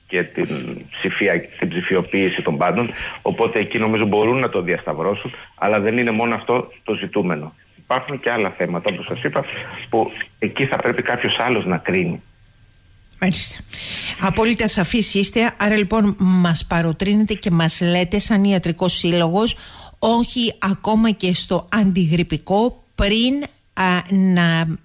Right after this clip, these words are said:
Speaker 2: εξεταστείτε από τον γιατρό σας. Ο καθένας από εμάς.
Speaker 1: Αξιολόγηση από τον γιατρό.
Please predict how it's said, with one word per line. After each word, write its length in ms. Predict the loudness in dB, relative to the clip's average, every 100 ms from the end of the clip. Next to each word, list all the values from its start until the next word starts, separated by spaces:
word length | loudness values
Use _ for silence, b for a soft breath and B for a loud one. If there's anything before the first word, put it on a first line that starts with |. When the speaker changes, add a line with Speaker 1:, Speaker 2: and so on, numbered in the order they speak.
| -12 -14 -8
Speaker 2:
εξεταστείτε 640 | -6 -2 -2 0 0 0
από 120 | 0
τον 100 | 0
γιατρό 300 | 2 0 0
σας. 300 | 0 0 -4 -4
Ο 80 | -4
καθένας 420 | -2 0 0 0
από 140 | 0
εμάς. 120 | 2
Speaker 1:
Αξιολόγηση 400 | 2 4 2 0 -6
από 120 | -4
τον 100 | -2
γιατρό. 280 | 0 -2